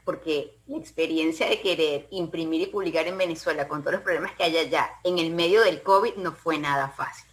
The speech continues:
Entonces, pero me atreví y dije, "¿Qué es lo peor que puede pasar?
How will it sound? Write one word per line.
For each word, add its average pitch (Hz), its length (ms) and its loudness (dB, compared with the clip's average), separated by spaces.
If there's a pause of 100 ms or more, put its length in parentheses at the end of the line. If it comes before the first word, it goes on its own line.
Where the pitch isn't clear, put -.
(680)
Entonces, 180 800 2
pero 185 180 4
me 196 80 2
atreví 185 380 0
y 233 40 -4
dije, 196 200 -2
"¿Qué 208 80 -8
es 214 60 -2
lo 214 100 -4
peor 196 120 -4
que 202 80 -4
puede 208 160 -4
pasar? 214 440 -2